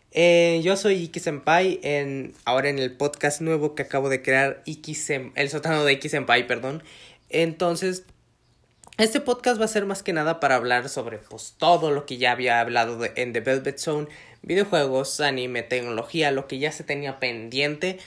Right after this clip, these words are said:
y cosas posiblemente de que no he hablado en, en mis streams o en mis videos, los cuales, pues, pienso hablar aquí. Eh, esto no será algo preparado como los videos, ni será algo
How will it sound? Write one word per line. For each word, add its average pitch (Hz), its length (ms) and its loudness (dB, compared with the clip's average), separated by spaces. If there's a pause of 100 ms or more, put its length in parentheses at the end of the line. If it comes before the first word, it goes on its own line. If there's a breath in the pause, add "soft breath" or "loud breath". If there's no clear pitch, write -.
(360 loud breath)
y 233 280 0
cosas 220 500 2 (160)
posiblemente 180 680 0
de 151 140 0
que 143 100 -2
no 143 120 -2
he 143 40 0
hablado 135 420 2
en, 127 400 -6 (360)
en 202 340 0
mis 202 140 0
streams 160 720 -2
o 151 180 0
en 151 160 -4
mis 156 240 -6
videos, 156 460 0
los 143 160 -4
cuales, 147 360 -2 (440 loud breath)
pues, 190 160 -4
pienso 214 420 0
hablar 147 480 4
aquí. 240 380 -2 (440 loud breath)
Eh, 156 480 0
esto 170 340 2
no 156 140 0
será 143 280 2 (160)
algo 147 300 2
preparado 208 760 2
como 127 240 -4
los 123 220 -6
videos, 185 640 0
ni 147 180 -6
será 139 280 2
algo 147 420 0